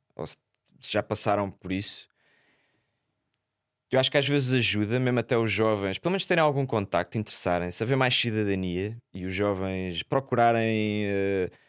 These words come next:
participar em algum momento da sua vida, participarem na vida de um partido, seja ele qual for. Não estou aqui a fazer juízos críticos ou juízos de valor, porque ajuda a perceber depois o que é que acontece. Ou seja, tu participares numa juventude partidária,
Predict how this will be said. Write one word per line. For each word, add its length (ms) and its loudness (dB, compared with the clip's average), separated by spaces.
participar 500 2
em 120 -2
algum 240 4
momento 260 2
da 80 2
sua 220 2
vida, 260 2
participarem 880 0
na 200 0
vida 320 2
de 80 0
um 60 4
partido, 420 -2
seja 260 0
ele 80 2
qual 180 2
for. 300 -2
Não 80 -6
estou 160 -12
aqui 140 -16
a 40 -14
fazer 240 -4
juízos 300 -6
críticos 420 -12
ou 80 -6
juízos 240 -4
de 80 -14
valor, 320 -4
porque 160 -4
ajuda 280 4
a 40 4
perceber 520 0
depois 680 0
o 60 -12
que 120 -6
é 40 2
que 80 -4
acontece. 560 0
Ou 40 -2
seja, 480 -4
tu 100 -20
participares 500 0
numa 120 2
juventude 400 0
partidária, 720 0